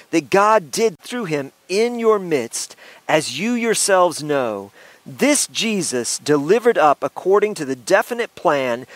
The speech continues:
and the foreknowledge of God, you crucified and killed by the hands of lawless men. God raised him up, loosing the pangs of death,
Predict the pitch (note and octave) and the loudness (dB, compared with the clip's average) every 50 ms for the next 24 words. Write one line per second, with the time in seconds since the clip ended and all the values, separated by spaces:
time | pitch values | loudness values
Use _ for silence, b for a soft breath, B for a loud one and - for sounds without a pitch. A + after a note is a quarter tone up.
0 | B B B E3 E3 E3 D3+ - - - G3 G#3+ A3+ A3 A3 G#3 G#3 G#3 G3+ - | B B B -2 0 0 0 -2 -2 -2 2 2 4 4 4 4 4 2 2 0
1 | F3 F3+ C#3 A#2 C3+ C3 B2 A#2+ A#2 A#2 A#2 B2 b b b b _ C3+ C3 D3 | -2 -6 -4 -2 -2 0 0 0 -2 -2 -4 -8 b b b b _ -14 -8 -6
2 | G3 G#3 - - - G3 G3 - - E3+ - - A#2+ G#2 G2 F#2+ A2+ - _ _ | -6 -6 -6 -4 -4 -2 -2 0 -2 -2 -2 -4 -6 -6 -6 -10 -14 -20 _ _
3 | _ _ B B B B B B B - F#3 F#3 E3 - - - C#4 B3+ A3 F3+ | _ _ B B B B B B B 0 0 0 0 -2 -2 4 4 6 4 6
4 | C3+ D#3+ D3+ D3+ D3+ D#3 - - A#3+ A3+ G#3 F3+ D#3 D3+ C3+ D3+ B2+ B2+ C#3 D3 | 6 4 4 4 2 0 -2 -2 -2 0 0 0 0 0 -2 -4 -4 -2 0 2
5 | D#3+ E3+ F3 F3+ F#3 F3 - - D3+ D3 D3 C3+ A#2 G#2+ G#2 A2 A2+ _ B B | 4 4 4 4 2 0 -4 -6 -6 -6 -6 -6 -6 -10 -14 _ _ _ B B
6 | B B B B B B B C#3 A#2 - A#3+ B3+ B3+ B3 G3 D#3+ D3 C#3+ C#3 C3+ | B B B B B B B -12 0 2 4 6 6 6 6 4 4 2 0 -2
7 | C3+ C3+ D3 E3 G#3+ A#3 B3 B3+ B3+ - - - A#3 A#3 A3 - - F3+ F3 D3 | -6 -10 0 6 6 6 6 6 0 -2 -2 0 0 0 -2 0 2 2 4 4
8 | B2 _ _ - _ b b b b b b b b C#3 D3+ F3 A#3+ C#4 - - | 2 _ _ -20 _ b b b b b b b b -6 0 2 2 2 2 0
9 | C#4+ C#4 C4 B3 A3+ - - - - G3+ G3+ G#3+ G#3 G3 D#3 F#3+ F3 C#3 A2 C#3+ | -2 -2 2 2 2 2 2 -4 -2 -2 -2 -2 -2 0 0 0 0 -2 0 2
10 | D3 C3+ B2 A2+ A2+ _ _ - | 2 2 2 0 -4 _ _ -20